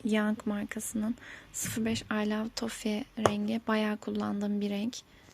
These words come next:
Ne kadar yediğimi görebilirsiniz. Çok güzel bir soğuk gri. Böyle, hmm, gerçekten toffee rengi. Çok güzel karıştırma rengi oluyor.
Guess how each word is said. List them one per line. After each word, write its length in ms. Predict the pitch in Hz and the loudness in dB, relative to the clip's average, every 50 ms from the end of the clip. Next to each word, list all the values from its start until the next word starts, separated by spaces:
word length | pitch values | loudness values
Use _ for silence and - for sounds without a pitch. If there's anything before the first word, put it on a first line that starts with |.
| - - - - - - - | -20 -20 -20 -20 -12 -2 -2
Ne 80 | 220 | -2
kadar 160 | - - 214 214 | 0 2 0 2
yediğimi 480 | 208 208 208 208 208 - 208 208 208 | 2 2 2 2 2 0 0 0 2
görebilirsiniz. 880 | 208 214 208 208 208 220 214 208 214 - - - 233 220 240 254 - - - - - - - - - - - - | 0 0 0 0 0 -2 -2 -4 -4 -4 -4 -4 -2 -2 -2 -2 -4 -8 -4 -4 -4 -4 -4 -14 -20 -16 -6 -2
Çok 240 | - 254 226 - - | 0 0 0 -2 -6
güzel 240 | - - 220 214 208 208 208 | -2 0 4 4 4 4 4
bir 220 | 208 214 - - - - - - - - - - | 0 0 0 -4 -10 -20 -20 -20 -20 -20 -16 -8
soğuk 580 | - - 277 285 220 214 208 208 - - - - - | -6 -6 -4 0 0 0 0 0 -4 -10 -16 -10 -6
gri. 420 | 226 220 220 202 208 202 208 240 - - - - - - - - - - - - - - - - 226 | 2 4 4 4 4 2 0 -2 -4 -6 -14 -20 -20 -20 -18 -18 -18 -18 -18 -20 -20 -18 -8 0 2
Böyle, 420 | 214 208 208 202 208 214 214 220 - | 4 6 6 6 4 4 2 2 2
hmm, 540 | - 214 202 202 202 196 196 196 196 202 208 - - - - - - - - - - - - - - | 2 2 4 4 4 4 2 2 2 0 -2 -4 -6 -18 -20 -20 -20 -20 -20 -20 -20 -20 -10 0 4
gerçekten 320 | 233 226 233 240 247 247 | 4 4 6 6 4 4
toffee 380 | 247 - - 233 226 - - 220 | 4 4 0 0 2 4 4 4
rengi. 500 | 220 214 214 208 202 202 208 220 247 254 - - - - - | 6 6 4 4 4 4 2 2 0 0 -4 -10 -16 -16 -14
Çok 160 | - - 240 247 | -8 -6 -4 0
güzel 180 | 233 233 226 | 2 2 2
karıştırma 600 | 226 - - 226 220 - - - - 220 220 214 | 2 2 0 0 0 0 -2 0 2 2 4 4
rengi 280 | 214 214 214 214 214 214 | 4 2 2 4 4 4
oluyor. 460 | 208 208 202 202 202 202 202 220 | 2 2 2 2 2 2 0 0